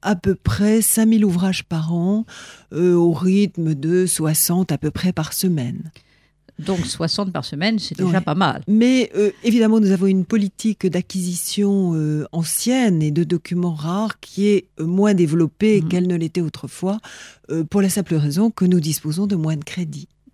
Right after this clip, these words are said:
Speaker 2: Il faut un budget, évidemment,
Speaker 1: Oui.
Speaker 2: aussi pour faire tourner une bibliothèque
Speaker 1: Bien
Speaker 2: fidèle du
Speaker 1: sûr.
Speaker 2: Sénat.
Speaker 1: Et nous sommes sans doute, euh, à ce point de vue-là, euh,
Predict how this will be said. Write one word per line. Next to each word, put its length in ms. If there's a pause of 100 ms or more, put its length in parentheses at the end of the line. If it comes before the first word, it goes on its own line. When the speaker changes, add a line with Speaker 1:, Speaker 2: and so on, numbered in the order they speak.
(140)
Speaker 2:
Il 120
faut 180
un 80
budget, 600
évidemment, 500
Speaker 1:
Oui. 80
Speaker 2:
aussi 260
pour 200
faire 180
tourner 420
une 140
bibliothèque 720 (300)
Speaker 1:
Bien 220
Speaker 2:
fidèle 180
du 160
Speaker 1:
sûr. 100
Speaker 2:
Sénat. 340 (140)
Speaker 1:
Et 40
nous 100
sommes 180
sans 180
doute, 440
euh, 320
à 200
ce 220
point 240
de 80
vue-là, 540
euh, 200